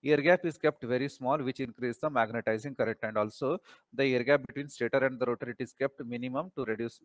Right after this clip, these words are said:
the magnetizing current. Okay, and the cage type of rotor uses the skew-, skewed bars as shown in the figure seven point twenty-two point two. So this squirrel cage rotor, it is made up of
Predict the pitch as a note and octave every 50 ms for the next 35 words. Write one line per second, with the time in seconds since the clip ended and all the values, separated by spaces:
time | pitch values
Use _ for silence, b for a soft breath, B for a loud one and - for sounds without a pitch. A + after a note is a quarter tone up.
0 | _ - D3+ G3+ C#4 - b b b b b _ - B2+ B2 A#2 A#2 B2 A#2 -
1 | A#2+ A#2 A2+ A2 C#3+ G#3+ D#4+ _ _ _ _ - B2 A2 G2 F#2+ F#2+ _ - A2+
2 | - G3 F#3 B2+ A2 _ _ _ _ _ _ _ _ _ _ _ _ _ _ -
3 | - D3 C#3+ C#3 D3 D3 C3+ - - E3+ F#3+ F#3 - G3 F#3 F3 - F3 D#3+ -
4 | - C3+ C3 C#3+ C#3 C#3 C3+ B2+ C3 C3 - D3+ D3+ - - _ B2+ C3 - -
5 | - - - - C3+ C#3 C#3+ B2+ A#2 C3 C#3 C#3+ - A2 A2+ A2 - B2 A2+ A2+
6 | A#2 A#2 - - A2 B2+ C#3 - - A2 A2 A2 - - B2+ C#3 C3+ - A2 G#2
7 | - G#2+ - G#2+ G2+ - A2+ A#2+ B2 _ - G2+ - B B B B B - -
8 | D3+ D3 C3+ C#3 C3+ - - - - - - D3 C#3+ D3 - E3 D#3 - - C3
9 | C3 - C3+ D3 G3 A3 B B B B B B - C#3 - C#3+ C3+ B2+ C3+ C3+
10 | C3+ C#3 C3 - C#3+ E3 A3+